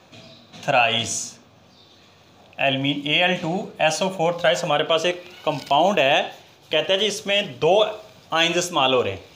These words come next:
एक है जी एल्यूमिनियम आयन, दूसरा क्या चीज़ है जी? सल्फेट आयन। एल्यूमिनियम आयन तो आपको ये बता दिए गए, six point zero two and ten raise to power twenty three। अब कहता है जी कितने सल्फेट के आयन्स आपको required होंगे ताकि ये हम ए एल टू एस ओ फ़ोर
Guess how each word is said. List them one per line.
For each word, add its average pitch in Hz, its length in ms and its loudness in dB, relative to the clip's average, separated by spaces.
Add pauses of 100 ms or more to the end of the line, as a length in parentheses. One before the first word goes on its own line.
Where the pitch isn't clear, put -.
(120)
एक 175 260 0
है 175 140 4
जी 190 160 -2
एल्यूमिनियम 156 560 0
आयन, 202 200 2
दूसरा 165 260 0
क्या 196 140 4
चीज़ 190 220 0
है 190 60 4
जी? 226 140 -4 (400)
सल्फेट 165 420 2
आयन। 110 200 0 (520)
एल्यूमिनियम 214 520 2
आयन 226 180 2
तो 233 80 4
आपको 208 240 4
ये 208 120 2
बता 156 260 4
दिए 143 180 2
गए, 151 140 2
six 185 280 -6
point 185 200 2
zero 165 240 0
two 180 100 2
and 170 100 0
ten 165 80 4
raise 160 140 2
to - 80 -6
power 156 140 2
twenty 127 320 -2
three। 110 160 -12 (560)
अब 190 200 2
कहता 233 180 4
है 247 40 0
जी 262 60 0 (160)
कितने 294 460 2
सल्फेट 226 640 2
के 240 100 4
आयन्स 202 300 2
आपको 202 260 4
required 190 400 4
होंगे 190 200 2 (100)
ताकि 185 360 2 (540)
ये 175 160 0
हम 165 360 0 (120)
ए 165 160 -2 (180)
एल 185 140 2
टू 185 140 -2
एस 175 160 0
ओ 170 60 -2
फ़ोर 170 200 0